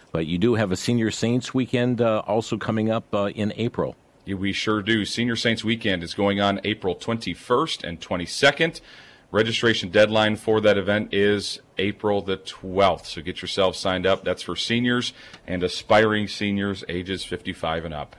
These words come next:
Speaker 1: Okay, and then a mother-daughter retreat.
Speaker 2: That's right. Mother-daughter retreat is, uh, coming on the heels of that one.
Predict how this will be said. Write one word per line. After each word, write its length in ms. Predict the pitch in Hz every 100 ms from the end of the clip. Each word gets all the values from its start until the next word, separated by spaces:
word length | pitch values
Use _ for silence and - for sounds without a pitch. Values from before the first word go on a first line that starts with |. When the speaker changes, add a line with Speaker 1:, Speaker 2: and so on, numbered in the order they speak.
| _
Speaker 1:
Okay, 320 | 95 90 104 98
and 160 | 82
then 160 | 92 92
a 40 |
mother-daughter 540 | 87 95 92 104 127 110
retreat. 460 | 87 - 85 71 _ _ _ -
Speaker 2:
That's 200 | - 98
right. 160 | 127 107
Mother-daughter 560 | 101 117 95 107 120 123
retreat 420 | 117 - 123 120
is, 240 | 98 90
uh, 300 | 95 87 85 85
coming 240 | 104 110
on 160 | 98 95
the 80 | 87
heels 500 | - 117 127 110 -
of 200 | 92 87
that 240 | 110 131
one. 220 | 92 90